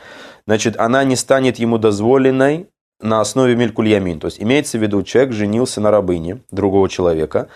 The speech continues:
затем ей дал два развода, то есть это максимум развода, который может дать рабыне. Затем купил ее, или получил наследство, или ее ей подарили, он не может с ней вступить, э, в брак, пока она не выйдет замуж за другого человека.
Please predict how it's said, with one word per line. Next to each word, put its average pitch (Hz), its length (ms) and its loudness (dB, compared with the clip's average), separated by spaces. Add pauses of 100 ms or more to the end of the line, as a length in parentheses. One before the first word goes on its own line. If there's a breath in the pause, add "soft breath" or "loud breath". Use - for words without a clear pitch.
(240 loud breath)
затем 110 300 0
ей 113 160 2
дал 104 360 2
два 104 200 2
развода, 95 340 0
то 110 40 -2
есть - 120 -8
это - 140 -6
максимум 95 420 -4
развода, 92 300 0
который 92 200 -4
может 92 220 -4
дать 85 160 -4
рабыне. 80 420 -4 (420 loud breath)
Затем 110 420 0
купил 143 460 2
ее, 92 400 0 (800)
или 110 160 2
получил 120 440 2
наследство, 123 760 -2 (100)
или 123 540 2
ее 117 240 2
ей 120 160 4
подарили, 117 500 2
он 104 140 2
не 113 80 0
может 117 240 0
с - 60 -10
ней 95 80 -4
вступить, - 500 -12 (220)
э, 80 340 -4
в 78 60 -8
брак, 104 340 0
пока 113 300 0
она 104 260 0
не 101 200 -2
выйдет 101 300 -2
замуж 95 300 -2
за 87 60 -8
другого 82 320 -4
человека. - 480 -10